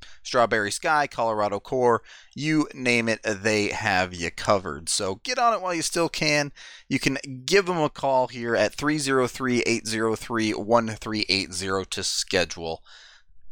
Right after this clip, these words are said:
Great company. Love 'em all the way around. Second period of the D N V R Avalanche podcast, presented by Davidson's Beer, Wine, and Spirits. Another place you can pick up your Breckenridge brew.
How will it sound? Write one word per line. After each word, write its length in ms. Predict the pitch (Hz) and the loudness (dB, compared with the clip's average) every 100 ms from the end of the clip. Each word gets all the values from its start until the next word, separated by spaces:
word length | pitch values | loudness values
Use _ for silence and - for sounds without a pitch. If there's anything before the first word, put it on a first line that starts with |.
| - - | -12 0
Great 220 | 185 165 | 0 2
company. 420 | 175 170 160 156 - | -2 -2 -2 -4 -6
Love 300 | 117 151 147 | 0 2 2
'em 100 | 151 | 2
all 160 | 135 | 2
the 60 | 131 | 2
way 160 | 127 120 | 2 2
around. 520 | 113 107 104 104 - - - - - | 2 2 0 -2 -10 -18 -20 -20 -16
Second 480 | - - 208 214 - | -4 0 2 0 -4
period 400 | 160 160 151 147 | -2 0 2 2
of 120 | 127 | 0
the 80 | 120 | -2
D 200 | 123 151 | 0 0
N 140 | 143 | 0
V 140 | 139 135 | 0 -2
R 180 | 131 131 | 2 2
Avalanche 500 | 123 123 123 120 - | 2 0 -4 -6 2
podcast, 600 | 147 156 - 208 226 - | 4 4 0 -10 -10 -8
presented 380 | 117 110 101 95 | -4 -4 -2 0
by 120 | 98 | 0
Davidson's 520 | 98 104 101 - 107 | 2 -4 -4 -10 -10
Beer, 200 | - 113 | -2 0
Wine, 200 | 107 107 | 2 2
and 80 | 107 | 0
Spirits. 380 | - 131 135 - | -4 2 2 2
Another 360 | 139 147 180 170 | -4 0 0 0
place 340 | - 120 110 | 2 2 2
you 60 | 110 | -4
can 120 | 110 | -4
pick 200 | - 110 | -2 0
up 160 | 104 104 | 0 -2
your 100 | 101 | 2
Breckenridge 720 | 107 98 107 98 98 90 107 | 2 2 0 -6 -8 -8 -14
brew. 420 | 120 147 151 | -4 0 0